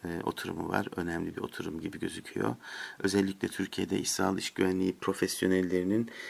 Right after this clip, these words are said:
sayısının, e, önemli ölçüde arttığını biliyoruz. Bu hizmetlerin niceliğinde büyük bir artış var.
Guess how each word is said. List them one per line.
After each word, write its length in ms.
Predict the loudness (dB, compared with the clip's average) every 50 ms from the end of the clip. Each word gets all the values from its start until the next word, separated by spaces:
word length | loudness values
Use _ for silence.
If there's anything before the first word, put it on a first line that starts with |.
| -12 -6
sayısının, 840 | -2 0 2 4 4 4 2 2 4 4 4 6 6 4 2 0 -2 -4
e, 40 | -2 -2 -2 -2 -2 -4 -4 0 4
önemli 300 | 6 6 8 8 6 6
ölçüde 320 | 6 4 4 2 0 0
arttığını 500 | 2 0 0 0 -2 -4 -4 -4 -4 -4
biliyoruz. 440 | -2 0 2 4 4 4 2 0 -2 -2
Bu 100 | -4 -4
hizmetlerin 640 | -4 -4 -4 -4 -4 -4 -4 -4 -4 -2 -2 -2
niceliğinde 520 | -2 0 2 2 2 2 2 0 0 0 2
büyük 280 | 2 2 0 0 0
bir 80 | 0 0
artış 420 | 0 0 -2 -2 -4 -4 0 4
var. 140 | 4 4 4